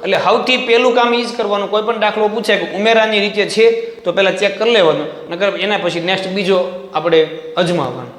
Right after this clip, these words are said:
કારણ કે આઠ નિયમો છે, આઠે આઠ નિયમો અજમાવવા પડશે. જ્યાં જે નિયમ લાગુ પડે એના આધારે તમને દાખલાઓ પૂછેલા છે. તો I hope કે મિત્રો નિયમ નંબર જે એક હતો કે શ્રેણીમાં ચોક્કસ સંખ્યાનો ઉમેરો,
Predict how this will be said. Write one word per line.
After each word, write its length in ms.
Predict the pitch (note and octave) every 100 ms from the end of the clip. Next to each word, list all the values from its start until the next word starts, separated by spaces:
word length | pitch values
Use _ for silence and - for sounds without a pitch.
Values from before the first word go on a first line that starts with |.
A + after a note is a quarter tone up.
| -
કારણ 160 | - G3+
કે 60 | F#3
આઠ 240 | G3 F3
નિયમો 440 | F3 F#3 F3+ D3+
છે, 140 | C3+ C#3 - - - -
આઠે 240 | F3 F#3+
આઠ 120 | F#3+
નિયમો 300 | F3 F#3+ F#3+
અજમાવવા 380 | F3 E3+ F3+ F3
પડશે. 280 | F3 E3+ E3+ - - -
જ્યાં 220 | F3+ F#3+
જે 140 | F3 F3+
નિયમ 240 | F#3+ F#3+
લાગુ 260 | G3 G#3 G#3
પડે 180 | A3
એના 180 | F#3 F#3
આધારે 200 | E3 D#3
તમને 160 | C#3+ C#3+
દાખલાઓ 460 | C3 - C#3 E3+
પૂછેલા 600 | C#4 - - D#3 C#3 A#2+ A2
છે. 140 | - - - - -
તો 120 | G#3+ E3+ - - - -
I 120 | E3+
hope 240 | F3 G3 G3
કે 80 |
મિત્રો 300 | F#3+ F#3 F#3+
નિયમ 500 | D#3 D3 E3 A3 B3+
નંબર 320 | A3+ A3 G#3 F3+
જે 180 | F#3
એક 120 | F#3 E3
હતો 320 | F3+ E3+ C3+
કે 160 | -
શ્રેણીમાં 760 | C#3 - D#3+ F#3+ G#3 G3 F#3+ F#3
ચોક્કસ 400 | E3 D#3 - G3+
સંખ્યાનો 560 | - D#3 D3+ E3 C#3+ C3+
ઉમેરો, 540 | - F3+ C#3 B2+ B2+